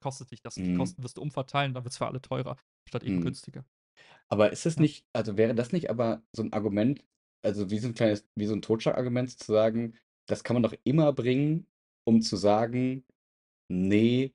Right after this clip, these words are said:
Speaker 2: wir rollen's jetzt noch nicht breit aus sozusagen, weil wir gehen zum nächsten, weil wir wollen schnell, weil wir wollen schon zum nächsten", also,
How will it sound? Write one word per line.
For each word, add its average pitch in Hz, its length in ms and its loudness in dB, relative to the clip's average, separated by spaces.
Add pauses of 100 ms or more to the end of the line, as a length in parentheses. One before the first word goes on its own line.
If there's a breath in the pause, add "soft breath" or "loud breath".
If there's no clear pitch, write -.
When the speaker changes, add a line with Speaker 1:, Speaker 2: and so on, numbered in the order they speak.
Speaker 2:
wir 104 160 2
rollen's 117 420 6
jetzt 123 240 0
noch 117 140 2
nicht 117 220 -4
breit 107 380 2
aus 120 260 2
sozusagen, 117 720 -2
weil 113 240 2
wir 113 80 2
gehen 110 320 2
zum 107 200 -4
nächsten, 101 560 -4
weil 107 180 6
wir 110 140 2
wollen 110 200 4
schnell, 92 400 -8
weil 101 220 0
wir 104 80 -2
wollen 117 140 4
schon 113 160 -4
zum 104 140 -2
nächsten", 127 420 0
also, 107 300 0